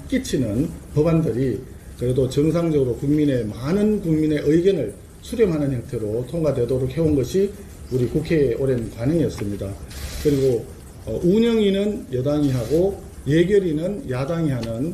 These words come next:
어, 또 이런 부분들도 오랫동안 지켜져 온 정신이었습니다. 네, 그런 부분들을, 어, 포함을 해서, 어, 이번에 김병기 이 원내대표님께서 잘 좀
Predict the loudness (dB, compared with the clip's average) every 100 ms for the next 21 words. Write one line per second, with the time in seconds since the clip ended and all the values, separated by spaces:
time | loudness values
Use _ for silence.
0 | -8 -8 -2 0 2 2 0 -2 -2 0
1 | 0 0 0 0 0 0 -2 -2 -2 -2
2 | -2 0 2 0 0 -2 -4 -2 0 -2
3 | -4 -4 -4 -4 -6 -12 -14 -10 -8 0
4 | 2 2 2 2 2 2 0 0 -2 -6
5 | -14 -12 -8 -8 -2 0 2 2 0 0
6 | 2 0 -2 -8 -14 -14 -4 0 2 2
7 | 0 0 2 2 2 2 2 -2 -4 -4
8 | -2 2 2 0 0 -2 0 -2 -2 -2
9 | -2 -2 0 2 4 2